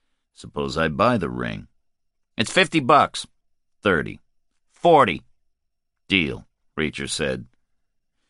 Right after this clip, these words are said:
"So now I'm entitled to know its provenance." "This ain't Sotheby's auction house." "Even so."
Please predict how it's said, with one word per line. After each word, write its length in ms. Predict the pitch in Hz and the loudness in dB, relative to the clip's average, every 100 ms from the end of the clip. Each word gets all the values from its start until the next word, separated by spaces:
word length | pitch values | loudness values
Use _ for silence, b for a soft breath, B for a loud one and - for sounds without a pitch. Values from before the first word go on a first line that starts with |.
| _ _ - | _ _ -6
"So 140 | - | 2
now 220 | 135 131 | 4 6
I'm 140 | 127 123 | 6 4
entitled 440 | 107 120 120 110 | 4 4 4 4
to 60 | 113 | 2
know 220 | 113 113 | 4 2
its 120 | 98 | 0
provenance." 720 | - 139 135 90 65 55 - - _ _ _ _ _ _ _ _ _ _ | 0 2 2 0 -6 -10 -12 -16 _ _ _ _ _ _ _ _ _ _
"This 180 | 233 - | 2 4
ain't 180 | 165 117 | 4 4
Sotheby's 480 | - 156 120 110 120 | 4 6 4 2 4
auction 420 | 127 123 - 98 | 4 4 2 0
house." 420 | 98 92 87 - _ _ _ _ _ _ _ _ | 2 2 2 -4 _ _ _ _ _ _ _ _
"Even 280 | - 65 67 | -8 -6 -6
so." 500 | 67 98 107 107 82 | -4 0 2 2 -2